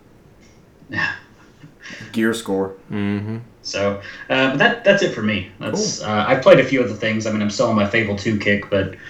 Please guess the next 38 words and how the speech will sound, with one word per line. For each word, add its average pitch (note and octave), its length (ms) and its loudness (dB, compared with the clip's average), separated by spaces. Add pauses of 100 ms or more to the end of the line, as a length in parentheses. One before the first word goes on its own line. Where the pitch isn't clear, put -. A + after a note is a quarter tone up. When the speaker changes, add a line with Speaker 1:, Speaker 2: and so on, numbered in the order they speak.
(440)
Speaker 1:
uh, G2 400 4 (140)
I'm A2 120 2
almost G#2 280 6
done G2+ 140 4
with F2+ 100 4
that, F#2+ 240 4
so. F#2 340 -2 (2000)
Yeah, - 220 4 (100)
that's A2+ 200 -4
been C3+ 140 8
about B2 240 8
it. C3+ 240 6 (580)
Speaker 2:
I'll A2 100 -2
step B2+ 240 -4
into A2+ 120 0
mine C3 300 0
if, A2 180 -6
uh, G2 300 0
that's G#2 160 -2
good A2+ 160 -2
with G#2+ 140 -2
you, B2+ 160 -2
Sarsar. A2 560 -4
We'll A2 120 -4
let G#2 200 -4
you A2 140 -2
wrap G2 260 -2
up G2+ 160 -2
at F#2 80 -8
the G2+ 140 -2
end. G#2+ 320 -6
Speaker 3:
Sure, G2+ 240 0
mine's F#2+ 260 -2
gonna F#2+ 160 -8
be F2+ 60 -12
pretty F#2+ 220 -10
short, G#2+ 400 -6
so. G#2 260 -12